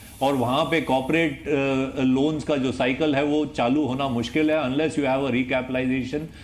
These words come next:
and solution जो आपके आज के एनपीए के problems है उसमें है।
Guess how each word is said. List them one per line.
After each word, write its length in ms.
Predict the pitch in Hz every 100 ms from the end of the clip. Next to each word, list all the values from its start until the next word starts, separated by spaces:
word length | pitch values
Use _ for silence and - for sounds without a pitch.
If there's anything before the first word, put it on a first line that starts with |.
| - -
and 320 | 127 175 165
solution 400 | 135 147 156 180
जो 220 | 160 147
आपके 340 | 143 131 - 147
आज 300 | 123 131 135
के 100 | 143
एनपीए 520 | 120 123 123 135 135
के 120 | 127
problems 480 | 107 117 120 123 113
है 60 | 113
उसमें 300 | 107 120 98
है। 180 | 82